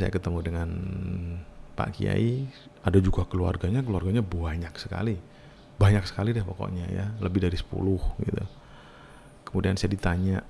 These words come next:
"Eh, nanti ini jenazah mau diapakan, Pak?" gitu katanya. "Ya, nanti akan kita sucikan."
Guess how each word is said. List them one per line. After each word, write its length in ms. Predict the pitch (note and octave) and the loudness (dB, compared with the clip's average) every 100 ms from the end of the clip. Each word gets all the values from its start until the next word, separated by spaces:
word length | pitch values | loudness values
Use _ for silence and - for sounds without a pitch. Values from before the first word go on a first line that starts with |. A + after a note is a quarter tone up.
| - | -6
"Eh, 400 | - C#2+ G#1+ G#2+ - | -2 0 0 0 2
nanti 240 | A#2+ G3 A3 - - - | 2 4 4 2 -2 -2
ini 160 | D3+ | 0
jenazah 320 | C3 G#2+ G#2+ E3 | 2 2 2 0
mau 160 | C3+ | 0
diapakan, 400 | F#2+ F#2+ B2+ A2 | 0 -2 -2 -2
Pak?" 320 | G2 - - | -2 -4 -6
gitu 160 | - - | -8 -8
katanya. 340 | - - - - | -8 -6 -8 -6
"Ya, 160 | G2+ F#2 | -4 -2
nanti 240 | F2+ B2 | -2 -2
akan 160 | - F2+ | -4 -4
kita 240 | F#2 F#2 | -6 -6
sucikan." 560 | G2 G2 D3 - F2+ | -6 -6 -2 -2 -4